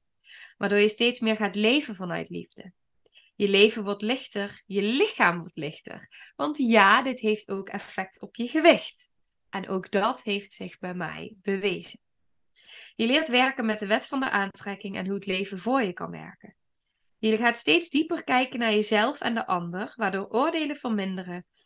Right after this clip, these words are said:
en je zoveel meer acceptatie, rust en vrijheid gaat voelen.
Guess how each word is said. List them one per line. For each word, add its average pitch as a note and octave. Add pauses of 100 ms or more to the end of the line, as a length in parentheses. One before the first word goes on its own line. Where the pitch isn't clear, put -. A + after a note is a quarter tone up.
(180)
en G3
je F#3+
zoveel A#3+
meer A3+
acceptatie, G3+
rust G3
en F#3+
vrijheid F#3+
gaat -
voelen. F3+